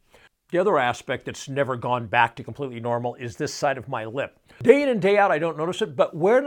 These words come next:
when I do notice it is late at night, let's say, you know, two in the morning, I wake up, go take a leak, come back to bed, I, uh, keep a little water next to the bed, and I'll take a sip of water. And for some reason, in the wee hours of the morning when I've been asleep,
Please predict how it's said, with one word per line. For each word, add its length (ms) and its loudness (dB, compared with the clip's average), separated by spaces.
when 340 4
I 240 0
do 320 -2
notice 400 0
it 240 -8
is 260 -4
late 560 -2
at 220 -2
night, 240 0
let's 100 -14
say, 160 -4
you 160 -8
know, 80 -4
two 200 -8
in 40 -4
the 60 -6
morning, 340 -2
I 100 -4
wake 320 -4
up, 300 0
go 100 -10
take 160 -6
a 40 -6
leak, 220 -6
come 120 -12
back 200 0
to 60 -14
bed, 340 -4
I, 120 -8
uh, 80 -8
keep 200 -10
a 20 -8
little 140 -8
water 240 0
next 240 -8
to 80 -12
the 80 -12
bed, 220 -6
and 100 -2
I'll 140 0
take 300 -6
a 60 -8
sip 340 -6
of 200 -4
water. 500 -2
And 100 -10
for 160 -10
some 480 0
reason, 680 -4
in 100 -10
the 60 -8
wee 260 0
hours 380 4
of 80 -6
the 40 -6
morning 380 -2
when 140 -2
I've 120 0
been 100 0
asleep, 580 -4